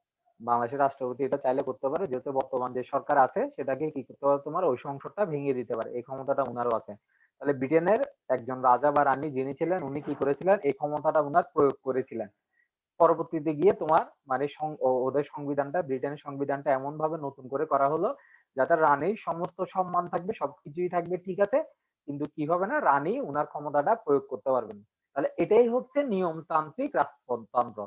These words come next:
এটা মানে কি? অর্থাৎ নিয়মের মধ্যে আছে কিন্তু ক্ষমতার মধ্যে নাই, ঠিক আছে? তাহলে এটা হচ্ছে কি তোমার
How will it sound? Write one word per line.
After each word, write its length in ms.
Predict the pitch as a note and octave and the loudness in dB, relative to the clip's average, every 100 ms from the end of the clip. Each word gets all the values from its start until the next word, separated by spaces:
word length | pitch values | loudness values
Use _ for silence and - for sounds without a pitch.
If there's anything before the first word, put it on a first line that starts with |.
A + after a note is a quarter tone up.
| - _ _ | -12 _ _
এটা 100 | B2+ D#3 | -4 0
মানে 120 | C#3 B2+ | -2 0
কি? 40 | B2+ | -2
অর্থাৎ 160 | - E3 | -2 -4
নিয়মের 400 | D#3 D#3+ D#3+ D#3 | -2 0 0 0
মধ্যে 180 | D#3 G3 E3 | 2 6 6
আছে 180 | - C#4 E4 - _ | 6 2 2 -10 _
কিন্তু 180 | C#3 C3 | -6 -4
ক্ষমতার 480 | C#3+ E3 D#3 D3 D3 C3+ | -4 -4 -2 2 2 2
মধ্যে 180 | A#2 A#2 | -4 -4
নাই, 100 | G#2+ - _ _ _ - | -6 -12 _ _ _ -6
ঠিক 100 | C#3+ | -4
আছে? 180 | - D3+ - _ | -2 -4 -6 _
তাহলে 180 | C3 C#3+ - | -2 -2 0
এটা 220 | D3+ G3 G3 | 2 4 4
হচ্ছে 200 | G3 A#3 | 2 -4
কি 60 | G#3+ | -4
তোমার 300 | F#3 F3 A3 | -4 -4 -2